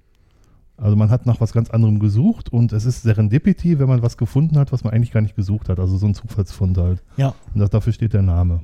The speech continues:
Speaker 1: Und
Speaker 2: Ja.
Speaker 1: das wird abgekürzt mit S neun Y, weil wir alle,
Speaker 2: Ja.
Speaker 1: alle im Web sind. Und mir macht das sehr viel Spaß damit.
Speaker 2: Mhm.
Speaker 1: Und auch da,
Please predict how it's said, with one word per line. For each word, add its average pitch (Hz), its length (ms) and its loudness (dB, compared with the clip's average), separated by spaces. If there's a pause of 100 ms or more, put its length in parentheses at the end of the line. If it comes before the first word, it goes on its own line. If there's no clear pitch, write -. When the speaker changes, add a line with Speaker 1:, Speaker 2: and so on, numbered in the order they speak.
Speaker 1:
Und 101 80 -2
Speaker 2:
Ja. 98 100 2
Speaker 1:
das 95 80 0
wird 101 120 -2
abgekürzt - 480 -4
mit - 160 -4
S 104 180 -2
neun 98 180 2
Y, 120 500 0
weil 101 180 0
wir 95 180 0
alle, 95 200 2
Speaker 2:
Ja. 92 180 -4 (480)
Speaker 1:
alle 101 240 2
im 98 180 0
Web 101 220 -2
sind. 95 340 0
Und 95 320 -4
mir 104 160 2
macht 127 180 0
das 127 100 0
sehr 117 100 -6
viel 113 100 -2
Spaß - 280 -2
damit. 85 420 -6
Speaker 2:
Mhm. 98 320 -6 (180)
Speaker 1:
Und 160 320 0 (800)
auch 104 220 -2
da, 113 340 2